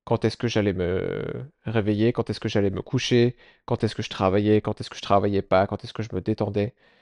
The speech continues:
Et en fait, j'avais ce besoin de contrôle,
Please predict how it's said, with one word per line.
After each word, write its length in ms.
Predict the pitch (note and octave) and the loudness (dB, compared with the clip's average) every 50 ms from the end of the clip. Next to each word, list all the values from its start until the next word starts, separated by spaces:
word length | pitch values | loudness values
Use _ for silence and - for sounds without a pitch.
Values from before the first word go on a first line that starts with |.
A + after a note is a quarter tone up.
| _ _ _ _ _ _ _ _ _ _ _ _ _ _ _ _ _ _ _ _ _ _ _ _ _ _ _ _ _ - | _ _ _ _ _ _ _ _ _ _ _ _ _ _ _ _ _ _ _ _ _ _ _ _ _ _ _ _ _ 6
Et 120 | C3+ B2+ | 8 8
en 80 | A#2 A2+ | 8 8
fait, 300 | - - D3 D#3 - - - - C3+ | 8 6 4 4 4 -4 -4 -2 -2
j'avais 260 | C3 - B2 A#2 B2+ | 4 6 6 6 6
ce 140 | A#2+ - C3 | 4 2 0
besoin 280 | B2+ B2+ B2 B2+ A#2+ A2+ | 0 2 4 4 4 4
de 80 | A2 | 2
contrôle, 540 | - - C3+ C3+ - - - G#2 A2+ C#3+ | -2 0 -4 -4 -4 0 0 2 2 2